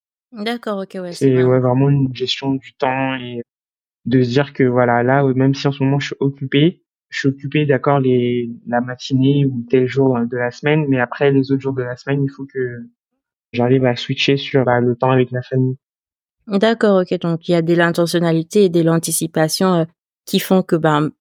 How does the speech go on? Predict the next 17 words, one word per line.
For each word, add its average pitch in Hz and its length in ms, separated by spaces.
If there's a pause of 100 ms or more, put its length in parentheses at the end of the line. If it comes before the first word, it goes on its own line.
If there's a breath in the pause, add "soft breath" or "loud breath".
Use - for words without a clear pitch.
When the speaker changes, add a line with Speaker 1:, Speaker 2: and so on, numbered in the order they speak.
(200)
Speaker 1:
quoique, 190 400
peu 185 200
importe 196 500
le, 170 200
le 165 260
tourbillon 190 440
dans 180 140
lequel 185 340
tu 170 300
es, 196 160
qu'il - 180
puisse - 200
continuer 139 460
Speaker 2:
Ouais. 175 60
Speaker 1:
à 165 140
rester 165 340
prioritaire. 160 640